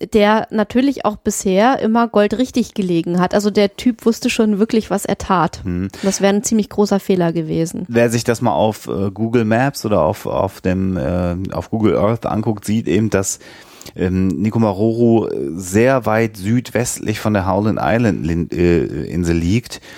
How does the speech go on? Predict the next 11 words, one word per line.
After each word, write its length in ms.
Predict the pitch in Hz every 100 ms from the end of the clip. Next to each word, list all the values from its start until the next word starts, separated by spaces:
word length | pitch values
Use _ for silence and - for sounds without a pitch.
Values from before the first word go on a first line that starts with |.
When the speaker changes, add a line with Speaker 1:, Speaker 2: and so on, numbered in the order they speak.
| - - - -
Speaker 2:
Und, 460 | 95 98 98 87
ähm, 340 | 76 90 87 80 -
die 460 | - 80 90 87 87
sechshundert 320 | 82 82 90
Kilometer, 360 | 92 87 87 95
die 100 | 87
du 60 | 85
natürlich 320 | 80 - 82
gerade 240 | 82 80
genannt 280 | 78 76 76
hast. 240 | 92 -